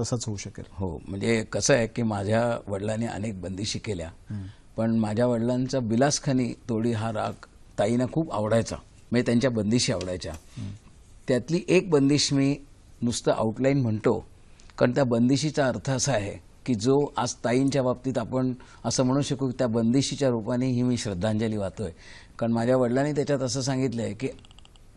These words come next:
Speaker 2: कुठल्याही कलाकाराने दुसऱ्या कलाकाराशी कधीही गर्वाने बोलू नये, अभिमान ठेवू नये,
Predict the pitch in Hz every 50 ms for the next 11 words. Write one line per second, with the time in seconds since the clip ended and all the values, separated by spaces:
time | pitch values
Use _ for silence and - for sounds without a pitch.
0 | - - - - 135 131 - - 147 143 143 160 185 190 190 147 123 127 123 -
1 | 117 110 101 104 107 117 123 107 110 123 113 - - 123 139 143 - 131 117 120
2 | 117 - 113 104 104 101 98 - - 139 151 151 - - - - - - - -
3 | - - - 104 123 113 113 135 151 160 143 - - - - - - - 107 98
4 | 101 107 110 110 110 120 127 131 139 135 110 107 113 113 120 127 123 123 123 131
5 | - - - 98 92 107 117 127 139 156 147 - - 117 107 104 98 92 90 87